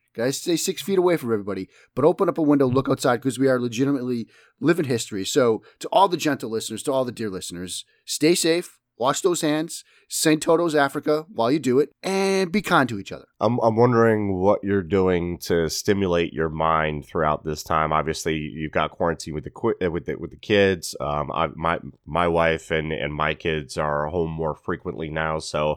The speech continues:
Speaker 2: I need, uh, my escape as well, as much as my marriage is fine. For instance, I'm reading, uh, The Fall of Rome from Brian Ward Perkins, who takes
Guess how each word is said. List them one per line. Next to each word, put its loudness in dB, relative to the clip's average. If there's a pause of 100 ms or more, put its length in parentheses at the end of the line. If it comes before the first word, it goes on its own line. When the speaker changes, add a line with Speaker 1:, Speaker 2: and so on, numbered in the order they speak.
Speaker 2:
I 2
need, 0
uh, -2 (100)
my 0
escape -2 (140)
as 0
well, 0 (100)
as -4
much -4
as -8
my -4
marriage -6
is -12
fine. 0 (340)
For 2
instance, -2
I'm 0
reading, -2
uh, 0
The -8
Fall 0
of -4
Rome 0 (100)
from 0
Brian -2
Ward -2 (180)
Perkins, -4
who -2 (340)
takes 2